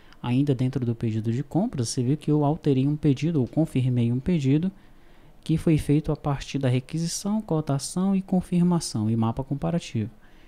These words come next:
Mas eu posso também fazer um pedido diretamente por aqui, tá? Sem passar por esse processo de requisição, cotação, mapa comparativo,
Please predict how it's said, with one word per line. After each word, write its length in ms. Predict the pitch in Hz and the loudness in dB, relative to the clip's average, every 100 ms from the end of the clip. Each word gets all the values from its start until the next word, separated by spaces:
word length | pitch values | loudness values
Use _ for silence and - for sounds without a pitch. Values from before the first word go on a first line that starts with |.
| - - | -20 -10
Mas 180 | 147 165 | -2 0
eu 60 | 185 | 0
posso 300 | 196 196 - | -2 -4 -2
também 400 | 151 147 185 156 | -2 0 0 -2
fazer 280 | - 147 160 | -2 0 0
um 60 | |
pedido 420 | 170 139 147 156 | 0 0 0 -2
diretamente 680 | 143 175 175 175 160 139 156 | -2 -2 -2 -2 -2 -2 -4
por 160 | - 196 | -6 -6
aqui, 340 | 214 117 104 - - - | -4 -4 -4 -8 -20 -12
tá? 120 | 131 | -8
Sem 220 | 131 - 165 | -6 -4 -4
passar 360 | 151 131 139 | -4 -4 -6
por 180 | - 139 | -6 -4
esse 180 | 147 - | -4 -4
processo 680 | 156 151 - 120 131 - - - - - | -6 -6 -6 -4 -4 -6 -14 -20 -20 -16
de 80 | 135 123 | -6 -2
requisição, 580 | 135 135 131 135 135 | -2 -2 -4 -2 -4
cotação, 500 | 135 139 135 131 123 | -4 -6 -6 -6 -4
mapa 280 | 117 117 127 | -4 -4 -6
comparativo, 680 | - 139 165 165 - 104 | -8 -6 -4 -4 -6 -10